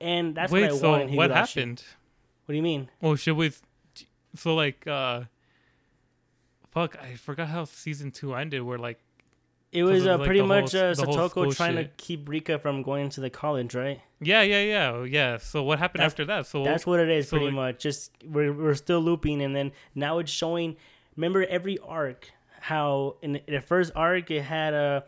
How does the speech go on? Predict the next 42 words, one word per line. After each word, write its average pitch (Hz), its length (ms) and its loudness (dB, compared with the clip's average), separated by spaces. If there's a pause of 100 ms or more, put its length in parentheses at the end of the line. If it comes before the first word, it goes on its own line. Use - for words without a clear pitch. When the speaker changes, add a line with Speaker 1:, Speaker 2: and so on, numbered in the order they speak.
(600)
Speaker 1:
Keiichi 175 580 -2
kill 170 400 -2
everybody 175 540 -2
in 180 80 -2
the 151 60 -4
beginning, 170 580 -4
and 147 160 -4
it's 143 100 -4
showing 151 340 -4
why 147 160 -2
that 160 180 -2
happened. 147 420 -6
It's 143 80 -10
because 151 320 -6
Satoko 147 440 -6
pretty 147 200 -4
much 143 160 -4
injected 135 520 -6
them 131 200 -6
with 127 180 -8
the, 123 260 -8 (260)
the 143 80 -6
disease, 131 600 -6 (1000)
and 123 400 -4 (840)
so 131 80 -4
we're 156 80 2
kinda, 214 480 0
we're 190 80 -4
kinda 247 240 -4
doing 220 160 0
a 190 40 4
recap 170 460 0
right 143 160 0
now 135 260 -2
of 127 180 -4
the, 123 160 -2
how 156 200 0
she 147 180 -6
did 147 280 0
that 143 200 0
and 143 120 -2
whatnot. 143 420 -4